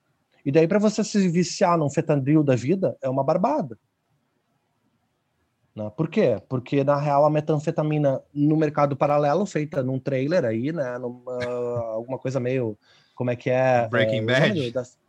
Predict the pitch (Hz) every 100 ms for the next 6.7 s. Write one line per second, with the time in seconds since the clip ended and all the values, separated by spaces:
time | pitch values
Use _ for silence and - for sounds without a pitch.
0 | 147 156 151 170 143 139 165 185 120 135
1 | 139 139 143 151 151 202 143 170 165 -
2 | - - 170 170 185 220 190 202 185 175
3 | 180 - 196 196 214 208 208 - 208 190
4 | - 180 170 180 202 - _ - 165 156
5 | 160 175 165 - 156 156 - 151 - 170
6 | 151 - 156 139 139 147